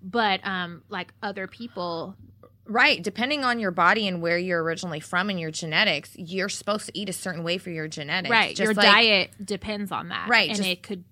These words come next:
Speaker 1: it could fuck you over.
Speaker 2: Just like all bodies can't be vegan because of certain medical conditions, because
Speaker 1: I ain't never
Speaker 2: of
Speaker 1: heard that.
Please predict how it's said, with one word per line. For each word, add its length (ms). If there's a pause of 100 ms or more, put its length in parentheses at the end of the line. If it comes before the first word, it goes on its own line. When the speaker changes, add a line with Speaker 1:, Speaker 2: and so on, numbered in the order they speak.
(120)
Speaker 1:
it 80
could 160
fuck 260
you 160
over. 220
Speaker 2:
Just 240
like 240
all 160
bodies 420
can't 380
be 100
vegan 540 (320)
because 400
of 120
certain 320
medical 380
conditions, 640
because 320
Speaker 1:
I 120
ain't 100
never 180
Speaker 2:
of 60
Speaker 1:
heard 160
that. 280